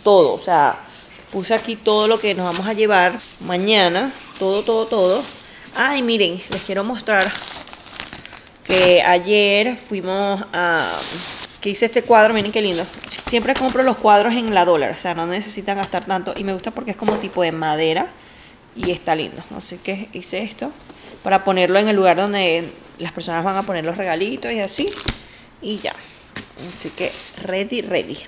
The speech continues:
ready to go. Y por acá todavía está Ari. Mira, Ari, aquí mismo. Tuvimos que colocar esto otro,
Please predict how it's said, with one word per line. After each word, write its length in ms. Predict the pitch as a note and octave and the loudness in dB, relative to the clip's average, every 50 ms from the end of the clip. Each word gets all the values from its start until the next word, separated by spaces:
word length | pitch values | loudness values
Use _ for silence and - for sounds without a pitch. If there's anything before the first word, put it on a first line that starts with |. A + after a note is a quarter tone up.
| - | -8
ready 180 | - G#3 G3+ C4 | -6 -6 -6 -6
to 140 | B3+ B3 G#3+ | -6 -6 -4
go. 160 | - - - - - - - - - _ - | -4 -6 -6 -8 -12 -18 -20 -20 -16 _ -14
Y 60 | G#3 | -8
por 160 | - G3 F#3+ | -6 -4 -4
acá 240 | F#3+ F#3+ G3+ G#3 G3+ | -2 0 -2 -2 2
todavía 340 | - B3+ C4 B3 A#3 A3+ A#3+ | 4 6 8 8 8 8 6
está 220 | - - C4+ C4 | 4 2 0 0
Ari. 440 | - - G3+ F#3+ F3+ F3 D#3 E3+ F#3+ F#3 - - | 4 4 6 8 8 8 8 6 4 0 -6 -6
Mira, 320 | A3 A3+ A3 G#3+ G3+ F#3 | -4 0 4 4 6 6
Ari, 180 | F3 E3 F#3 F3 - - - B3 - - - | 6 4 4 0 -6 -12 -16 -16 -18 -14 -12
aquí 300 | - G3 - - - B3+ C#4+ | -12 -12 -10 -8 -6 -6 -4
mismo. 340 | A#3+ G3 G3 G3+ G3+ - - - - - - - - - - - - - - - - - - - | -4 -4 -4 -4 -4 -6 -8 -12 -20 -20 -20 -20 -20 -20 -20 -20 -20 -20 -20 -20 -20 -20 -14 0
Tuvimos 280 | - A3+ A#3+ A#3+ C4+ C4+ | 2 4 6 6 4 4
que 120 | - D4+ | 2 4
colocar 440 | - C#4 B3+ A#3 A3 A3 G#3 G#3+ A#3+ | 6 8 8 8 8 8 8 8 8
esto 360 | B3 B3+ B3+ C4 - C4 C4+ | 6 4 4 4 6 8 8
otro, 360 | C4 B3 A#3+ A3+ F#3+ A#3+ B3+ | 8 6 4 2 -4 -6 -8